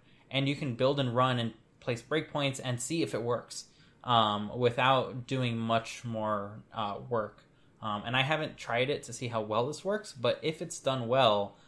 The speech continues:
I think that's going to really change how much people give thoughtful, like, reviews to code. Uh, and that's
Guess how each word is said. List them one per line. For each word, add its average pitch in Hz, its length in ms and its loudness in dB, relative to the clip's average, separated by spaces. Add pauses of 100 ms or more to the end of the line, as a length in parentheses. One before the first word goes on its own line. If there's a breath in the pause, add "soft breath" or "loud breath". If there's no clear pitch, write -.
(220 loud breath)
I 131 120 4
think 135 320 -2
that's 123 220 0
going 123 280 -4
to 110 280 -2
really 135 360 -2
change 110 800 -4 (300 soft breath)
how 131 240 2
much 120 380 0
people 110 800 -2
give 117 220 0
thoughtful, 113 880 -2 (260)
like, 107 240 -2 (120)
reviews 117 560 -2
to 127 100 -10
code. 123 420 2 (380 soft breath)
Uh, 110 320 4
and 117 300 2 (120)
that's 143 340 2